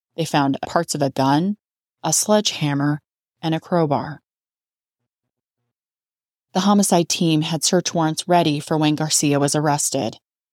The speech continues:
When he was in custody, they went into his house in Terre Haute.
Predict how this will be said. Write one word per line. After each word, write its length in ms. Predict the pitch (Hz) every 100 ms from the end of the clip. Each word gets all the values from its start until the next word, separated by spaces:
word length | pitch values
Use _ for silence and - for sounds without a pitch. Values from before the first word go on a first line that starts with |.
| _ _
When 160 | 170 165
he 80 | 156
was 160 | 156
in 140 | 156 151
custody, 680 | - 156 - 160 151 165 180 _ _
they 100 | 175
went 140 | 170 175
into 180 | 175 185
his 140 | 180
house 420 | - 202 147 -
in 80 | 156
Terre 300 | - 156 156
Haute. 320 | 151 165 123